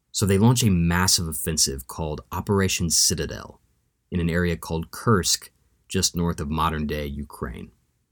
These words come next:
It's a huge battle. Millions of people die in this engagement, including many, many Soviet aviators.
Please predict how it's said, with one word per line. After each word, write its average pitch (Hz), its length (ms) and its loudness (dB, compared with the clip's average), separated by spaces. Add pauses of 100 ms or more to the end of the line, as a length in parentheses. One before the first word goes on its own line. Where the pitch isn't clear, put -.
(680)
It's 117 140 2
a 101 40 6
huge 127 580 6
battle. 76 520 -4
Millions 113 520 8
of 95 120 0
people 92 300 -2
die 76 580 -2
in 78 80 -6
this 78 180 -4
engagement, 73 580 -8
including 82 520 -4
many, 92 280 2
many 87 300 2
Soviet 78 540 -4
aviators. - 720 -6